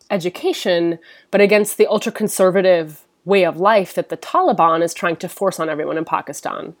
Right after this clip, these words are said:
The mini fill-in info for people who are, like, less familiar with what is going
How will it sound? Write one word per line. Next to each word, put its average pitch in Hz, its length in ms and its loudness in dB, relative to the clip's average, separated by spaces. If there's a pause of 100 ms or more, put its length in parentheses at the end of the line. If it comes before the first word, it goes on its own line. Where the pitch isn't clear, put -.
The 226 180 4
mini 285 600 8 (100)
fill-in 285 640 6
info 254 460 4
for 254 120 0
people 226 300 -2
who 214 220 2
are, 190 180 8
like, 180 200 2
less 190 240 2
familiar 190 380 4
with 175 120 0
what 175 260 0 (100)
is 175 140 -2
going 190 260 4